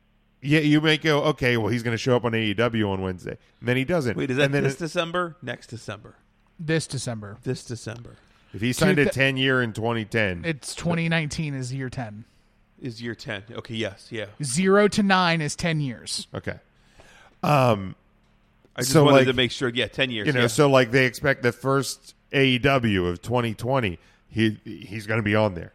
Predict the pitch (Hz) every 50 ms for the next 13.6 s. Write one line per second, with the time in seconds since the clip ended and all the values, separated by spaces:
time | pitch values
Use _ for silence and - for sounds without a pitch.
0 | _ - 104 104 110 101 98 123 117 113 110 - 120 113 92 82 - _ _ _
1 | _ - - 107 117 120 120 117 117 120 120 120 - - 104 - _ _ _ _
2 | - 110 123 120 110 110 92 113 113 110 - - 113 104 90 - - _ _ -
3 | - 143 135 147 151 113 143 147 143 - 135 143 156 160 143 160 156 139 147 135
4 | 135 139 120 110 - - 135 143 151 143 127 120 117 104 - - 110 110 107 117
5 | 113 113 117 113 113 101 90 87 82 104 110 131 135 120 104 98 104 - _ _
6 | _ _ _ _ _ - - 127 127 131 131 113 - - _ _ _ _ _ _
7 | - - - 120 127 135 143 139 139 147 165 156 139 120 113 110 101 90 90 107
8 | 123 135 147 151 147 151 156 170 160 147 135 147 147 123 113 110 104 104 113 120
9 | 120 123 120 117 127 139 131 - 110 98 95 95 95 87 87 90 90 92 _ _
10 | _ _ _ _ _ _ - 117 120 120 110 104 107 110 117 123 117 120 117 127
11 | 147 147 151 143 117 110 123 135 143 - - 135 131 123 120 120 120 117 110 113
12 | 120 113 113 113 107 110 107 110 117 127 127 110 - - _ _ _ - 135 160
13 | 160 160 180 180 180 160 - 190 202 185 139